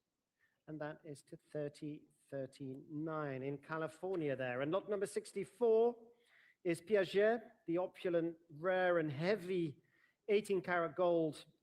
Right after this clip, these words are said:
and tiger's eye sautoir necklace watch.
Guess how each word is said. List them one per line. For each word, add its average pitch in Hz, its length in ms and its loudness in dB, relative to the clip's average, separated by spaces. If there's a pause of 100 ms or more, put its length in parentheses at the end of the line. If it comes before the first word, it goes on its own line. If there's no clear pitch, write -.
and 160 140 -6
tiger's 175 400 2
eye 160 280 4 (240)
sautoir 170 640 0
necklace 185 460 -2
watch. 208 480 0